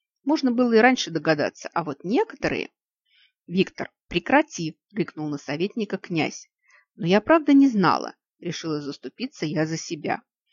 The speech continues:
«Я тебе верю». Александр повернулся ко мне и ласково посмотрел в глаза. «Идём домой». Про лошадь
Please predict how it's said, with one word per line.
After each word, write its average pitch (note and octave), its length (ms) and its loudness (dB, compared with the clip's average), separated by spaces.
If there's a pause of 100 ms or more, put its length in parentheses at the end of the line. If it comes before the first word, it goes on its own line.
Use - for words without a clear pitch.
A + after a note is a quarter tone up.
(340)
«Я E4+ 160 -6
тебе C4 300 -2
верю». D#3 380 0 (280)
Александр A#3+ 600 0
повернулся E3+ 600 -6
ко C3 160 -6
мне F3 240 -4
и - 140 -10
ласково F#3+ 400 -4
посмотрел D#3+ 600 -10
в - 20 -14
глаза. D#3 420 -4 (360)
«Идём G#3 340 0
домой». C#3 420 -4 (1000)
Про E3 180 0
лошадь - 420 -2